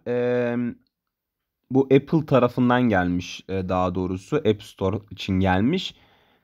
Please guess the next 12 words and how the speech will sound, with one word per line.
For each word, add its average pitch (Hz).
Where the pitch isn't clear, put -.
Eee, 104
yani 110
App 147
Store 170
kullan-, 165
kullanan 156
kullanıcılar 147
için 165
bir 139
fiyat 143
artışı 143
olacakmış. 135